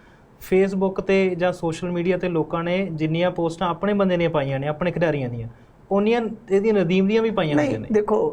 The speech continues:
Speaker 2: ਕੁਛ ਲੋਕ ਨਫ਼ਰਤ ਕਰਦੇ ਹੁੰਦੇ ਆ। ਹੁਣ ਇੱਕ ਮੈਂ ਦੇਖ ਰਿਹਾ ਸੀ, ਟ੍ਰੈਂਡ ਚੱਲ ਰਿਹਾ ਸੋਸ਼ਲ ਮੀਡੀਆ 'ਤੇ
Speaker 1: ਜੀ।
Speaker 2: ਕਿ ਇਹਦਾ ਡੋਪ ਟੈਸਟ ਹੋਣਾ ਚਾਹੀਦਾ ਹੈ।
Speaker 1: ਹੂੰ।
Speaker 2: ਆ ਕਿ ਬਾਨਵੇਂ ਕਿੱਦਾਂ ਮਾਰ ਗਏ? ਉਹਦਾ ਯਾਰ ਤੁਸੀਂ ਚੁਗਾਠਾ 'ਤੇ ਦੇਖੋ।
Speaker 1: ਉਹ ਸਹੀ ਗੱਲ ਹੈ, ਕਿੱਡਾ
Speaker 2: ਔਰ
Speaker 1: ਲੰਬਾ ਚੌੜਾ
Speaker 2: ਕਿੱਡਾ
Speaker 1: ਚੱਲ
Speaker 2: ਤਗੜਾ
Speaker 1: ਰਿਹਾ।
Speaker 2: ਉਹ।
Speaker 1: ਜੀ।
Speaker 2: ਉਹਨੇ, ਉਹਨੇ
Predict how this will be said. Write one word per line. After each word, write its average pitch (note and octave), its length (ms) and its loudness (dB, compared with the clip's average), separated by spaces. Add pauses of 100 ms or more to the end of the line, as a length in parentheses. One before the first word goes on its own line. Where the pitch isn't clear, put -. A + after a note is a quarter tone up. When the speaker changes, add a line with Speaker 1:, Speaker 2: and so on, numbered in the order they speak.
(120)
Speaker 2:
ਕੁਛ G#3 220 -2
ਲੋਕ F#3+ 240 2
ਨਫ਼ਰਤ C3+ 420 0
ਕਰਦੇ B2 280 -2
ਹੁੰਦੇ A#2+ 180 0
ਆ। - 60 -2
ਹੁਣ F3 220 2
ਇੱਕ F3 200 0 (440)
ਮੈਂ C#3+ 200 4
ਦੇਖ C3+ 240 2
ਰਿਹਾ C#3 120 4
ਸੀ, E3 120 -4
ਟ੍ਰੈਂਡ D3+ 320 2
ਚੱਲ C3 240 0
ਰਿਹਾ C3+ 160 4
ਸੋਸ਼ਲ C3 360 0
ਮੀਡੀਆ C3 260 4
'ਤੇ G#2+ 220 -4 (160)
Speaker 1:
ਜੀ। D3+ 140 0
Speaker 2:
ਕਿ G3 60 6
ਇਹਦਾ G3+ 160 4
ਡੋਪ E3+ 320 0
ਟੈਸਟ C#3+ 260 0
ਹੋਣਾ B2 220 0
ਚਾਹੀਦਾ G#2 340 -2
ਹੈ। - 140 -10 (100)
Speaker 1:
ਹੂੰ। D#3+ 240 -2 (160)
Speaker 2:
ਆ E3+ 40 0
ਕਿ E3 100 0
ਬਾਨਵੇਂ D#3 400 2
ਕਿੱਦਾਂ C#3+ 280 0
ਮਾਰ B2+ 200 0
ਗਏ? C3+ 120 -2 (100)
ਉਹਦਾ G3+ 300 2
ਯਾਰ G3 220 0
ਤੁਸੀਂ G#3 380 -4
ਚੁਗਾਠਾ D#3 420 2
'ਤੇ F3 140 0
ਦੇਖੋ। D#3 320 0
Speaker 1:
ਉਹ F3 440 0
ਸਹੀ D#3 260 0
ਗੱਲ D3+ 140 0
ਹੈ, D#3+ 40 0
ਕਿੱਡਾ D#3 240 -2
Speaker 2:
ਔਰ F3 160 2
Speaker 1:
ਲੰਬਾ D3+ 160 2
ਚੌੜਾ G#3 180 0
Speaker 2:
ਕਿੱਡਾ G3 220 2
Speaker 1:
ਚੱਲ F3 180 0
Speaker 2:
ਤਗੜਾ D#3+ 220 2
Speaker 1:
ਰਿਹਾ। D3+ 100 2
Speaker 2:
ਉਹ। E3+ 380 2 (100)
Speaker 1:
ਜੀ। C#3+ 140 0
Speaker 2:
ਉਹਨੇ, D4 320 2 (260)
ਉਹਨੇ F#3 340 4